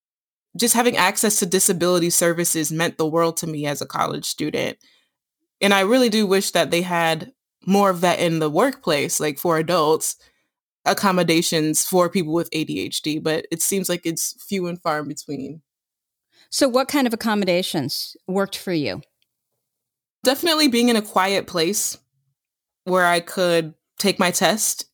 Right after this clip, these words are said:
Speaker 1: and have a little extra time to think things through. Those were the top two things that I needed.
Speaker 2: Okay. And do you think that maybe it also could have been that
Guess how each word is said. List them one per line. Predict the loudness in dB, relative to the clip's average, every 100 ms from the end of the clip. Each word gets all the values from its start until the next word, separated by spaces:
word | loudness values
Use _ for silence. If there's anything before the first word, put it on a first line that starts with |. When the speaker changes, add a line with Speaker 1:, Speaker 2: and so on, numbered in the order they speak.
| -20 _
Speaker 1:
and | -2 2
have | 2 4
a |
little | 4 4
extra | 2 0 0 -4
time | 0 0 0 0 -2 -4 _ -20 _ -4
to | -4
think | 0 0 0
things | -2 -2 -2
through. | -2 0 0 0 -2 -6 _ _ _ _
Those | 2 4
were | 4
the | 2
top | 0 0 0
two | -2 -2
things | -2 -2 -2 -2 -4 -6 -2
that | 2
I | 2
needed. | 2 -2 -2 -2 -4 -8 _ _ _ _ _ _ _ _ _ _ _ _ _ _ _ _
Speaker 2:
Okay. | -10 -8 -10 -12 -18 -20 -20 -20 _
And | 2 2 4
do | 6
you | 6 6 4
think | 0 -2 0 2 4 2 0 -4 -6
that | 0 2 4
maybe | 4 6 4 4 4 4
it |
also | 2 2 0 2 0
could | 0 -2
have | 2
been | 2 4 4 4
that | 4 2